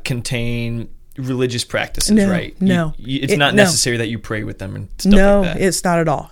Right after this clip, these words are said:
Speaker 2: I mean,
Speaker 1: Got
Speaker 2: the,
Speaker 1: it.
Speaker 2: it's an educational program for whomever.
Speaker 1: Got it.
Speaker 2: But what we wanna do is we wanna offer,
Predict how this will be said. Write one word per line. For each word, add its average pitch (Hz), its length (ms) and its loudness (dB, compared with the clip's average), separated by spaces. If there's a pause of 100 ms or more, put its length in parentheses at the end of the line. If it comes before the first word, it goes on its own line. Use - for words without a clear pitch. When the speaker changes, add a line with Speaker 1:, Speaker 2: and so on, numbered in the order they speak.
Speaker 2:
I 175 60 0
mean, 180 200 0 (100)
Speaker 1:
Got - 140 -4
Speaker 2:
the, 185 140 8
Speaker 1:
it. - 100 4
Speaker 2:
it's 233 140 4
an 196 100 8
educational 233 600 6
program 196 400 6
for 165 480 2 (400)
whomever. 175 500 4 (240)
Speaker 1:
Got 92 220 -6
it. - 120 -16 (140)
Speaker 2:
But 180 240 2
what 185 220 2
we 220 180 4
wanna 180 320 -2
do 180 300 2
is 160 180 -2
we 185 100 2
wanna 165 320 0
offer, 170 640 -2